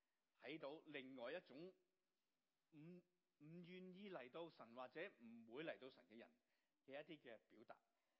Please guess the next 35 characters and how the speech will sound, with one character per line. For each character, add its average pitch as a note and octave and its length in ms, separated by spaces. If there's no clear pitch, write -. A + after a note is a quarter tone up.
呢 C#4 80
個 A#3+ 60
菲 A3+ 160
斯 A#3+ 180
都， G#3+ 320
我 C3+ 120
哋 B2 80
睇 A#2+ 220
聖 C3 200
經， D3 160
我 A2+ 80
哋 F#2+ 100
知 B2 180
道， F#2+ 200
必 G#3+ 120
定 C3 200
係 A2+ 200
一 D#3+ 40
個 G#2+ 320
好 A#2+ 80
需 F#3 380
要 C3 220
弄 B2+ 360
權， F#2+ 280
然 G#2+ 200
之 E3 120
後 D3 80
呢， D#3+ 120
使 C#3 200
到 - 100
佢 A2+ 140
自 A2 120
己 C3+ 300
穩 A#2+ 320
定 A2 100